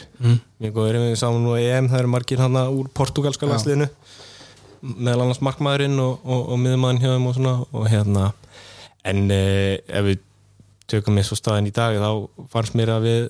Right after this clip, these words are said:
Speaker 2: við áttum líka heimaleikinn okkar seinna því við lentum í fjórða en þeir fimmta. Svo ég hafði fu-, bullandi trú á að við myndum vinna þá og, og áttum alveg, þetta var svona sem fifty fifty leikur en, en hérna, en mér finnst við vera með betra lið.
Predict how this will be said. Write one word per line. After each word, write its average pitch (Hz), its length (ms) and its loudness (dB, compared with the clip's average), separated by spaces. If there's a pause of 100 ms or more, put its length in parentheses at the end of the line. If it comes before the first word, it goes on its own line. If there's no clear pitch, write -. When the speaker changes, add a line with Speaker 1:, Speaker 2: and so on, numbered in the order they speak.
Speaker 2:
við 117 160 -2
áttum 117 240 0
líka 120 220 0
heimaleikinn 127 480 0
okkar 131 160 -4
seinna 139 260 0
því 123 240 0
við 123 160 2
lentum 123 240 0
í 117 80 -2
fjórða 127 260 0
en 123 100 2
þeir 131 120 0
fimmta. 135 300 -4 (1700)
Svo 117 160 -4
ég 120 760 0
hafði 127 300 2
fu-, 127 160 0
bullandi 127 400 -2
trú 139 160 -2
á 139 80 0
að 135 80 0
við 127 80 0
myndum 127 240 0
vinna 143 160 0
þá 139 100 2
og, 110 200 0 (120)
og 110 120 -2 (100)
áttum 117 260 0
alveg, 113 220 2
þetta 110 160 0
var 110 240 -2
svona 120 160 2
sem 107 140 2 (180)
fifty 117 260 0
fifty 117 220 0
leikur 123 400 0
en, 101 160 0
en 107 160 0
hérna, 104 400 0
en 104 240 -2
mér 101 160 2
finnst 107 160 -2
við 107 160 2
vera 104 100 0
með 110 240 0
betra 120 240 0
lið. 123 200 0